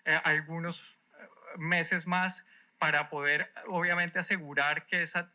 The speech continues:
tasa de contagio no aumente nuevamente en niveles que pueda poner en riesgo la capacidad hospitalaria. De igual forma, los grupos de compañeros de trabajo,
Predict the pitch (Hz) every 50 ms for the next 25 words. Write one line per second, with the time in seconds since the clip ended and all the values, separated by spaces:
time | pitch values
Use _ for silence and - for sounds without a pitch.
0 | _ - 175 170 160 - 185 170 175 165 165 160 143 131 - 143 139 135 143 156
1 | 156 156 160 165 165 165 175 170 165 160 - 170 165 165 160 156 160 160 160 160
2 | 165 160 160 151 - 170 170 175 - - - - - - 156 147 147 151 147 143
3 | 139 139 143 156 - - 180 - - 143 139 143 143 - 175 156 147 139 135 147
4 | 147 147 147 165 160 160 151 147 147 156 165 165 165 156 151 - 160 147 - 143
5 | 139 - 143 135 127 123 - - - 151 - 156 147 143 139 135 120 113 113 _
6 | _ - - - - - - _ - 160 160 165 156 165 160 160 - - 196 180
7 | 180 185 190 196 185 170 156 156 160 160 156 - 175 175 175 185 180 - 185 175
8 | - 156 139 135 139 139 147 151 156 175 170 - - 147 139 139 143 143 147 147
9 | - 185 190